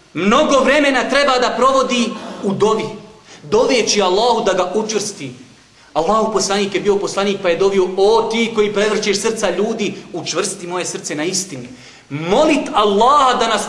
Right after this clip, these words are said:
učvrsti na putu istini. Također, od pitanja koja,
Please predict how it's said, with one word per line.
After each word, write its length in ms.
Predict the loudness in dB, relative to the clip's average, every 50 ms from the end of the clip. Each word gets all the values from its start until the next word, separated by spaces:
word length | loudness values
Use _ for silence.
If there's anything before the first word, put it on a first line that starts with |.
| -4
učvrsti 380 | -4 -4 -2 -4 -4 -4 -4 -4
na 100 | -4 -4
putu 340 | -4 -6 -8 -8 -6 -6 -4
istini. 460 | -4 -4 -6 -6 -8 -10 -10 -12 -14 -18 -20 -20 -20 -20 -20 -20 -20 -20 -20 -20 -20 -20 -20 -20 -20 -20 -20 -20 -20 -20 -20 _ -20 -14 -8
Također, 500 | -8 -8 -2 0 2 2 4 4 2 2 0 -2 -8 -12 -16 -18 -20 -20 -20 -20 _ _ _ _ _ _ _ _ _ _ _ _ _ _ _ _ _ _ _ _ _ _ _ _ _ _ _ _ -20 -20 -20 -20 -20 -20 _ _ -10
od 140 | -10 -8 -8
pitanja 560 | -8 -8 -4 -2 -2 -2 0 -2 -2 -4 -4 -8 -6
koja, 540 | -2 0 2 2 2 0 -2 -6 -12 -16 -18